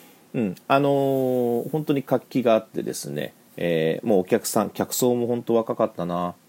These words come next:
あの、さすがに十代っていうのはいないんでしょうけれども、お酒を出す店なんで。えー、でも本当に二十代前半みたいな人がほとんどの、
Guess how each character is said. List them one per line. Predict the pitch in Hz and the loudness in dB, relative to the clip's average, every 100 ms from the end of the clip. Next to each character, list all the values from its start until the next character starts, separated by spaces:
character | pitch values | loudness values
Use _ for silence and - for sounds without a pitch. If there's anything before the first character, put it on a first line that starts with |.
| - - | -20 -10
あ | 95 | -6
の、 | 90 82 | -6 -4
さ | 107 | -4
す | 101 - | -4 0
が | 139 | 0
に | 135 | 0
十 | 101 135 160 | 2 2 6
代 | 107 | 4
っ | 82 | 4
て | - | 0
い | |
う | 87 | 0
の | |
は | 82 | 0
い | 87 | -2
な | |
い | 82 | -4
ん | |
で | 78 | -6
し | - | -6
ょ | 78 | -6
う | |
け | - | -6
れ | 76 | -8
ど | 73 | -6
も、 | 78 76 - | -8 -8 -8
お | 90 | -6
酒 | 82 82 | -2 -2
を | 78 | -2
出 | 78 | -2
す | 80 | -6
店 | - - | -8 -10
な | 62 | -10
ん | 65 | -6
で。 | 73 - - - - - - - | -6 -6 -16 -12 -10 -10 -12 -2
え | 98 90 87 82 87 | 2 2 2 0 0
ー、 | |
で | 110 | -2
も | 113 | 0
本 | 123 | -2
当 | 127 127 | -2 -2
に | 120 117 | -2 0
二 | 117 | -2
十 | 107 113 110 95 | 0 0 0 0
代 | 87 78 80 - | -2 -4 -6 -4
前 | 95 101 | -4 -4
半 | 87 85 82 80 _ - | -6 -8 -8 -10 _ -10
み | 95 | -10
た | - 80 | -8 -8
い | 73 76 | -8 -10
な | 76 | -12
人 | 78 - 101 | -14 -8 -4
が | 92 78 - - _ _ _ | -2 -4 -6 -20 _ _ _
ほ | - 87 | -8 -4
と | - 90 | 0 0
ん | 71 | -2
ど | - _ _ - _ _ - | -10 _ _ -20 _ _ -4
の、 | 104 98 | -4 -4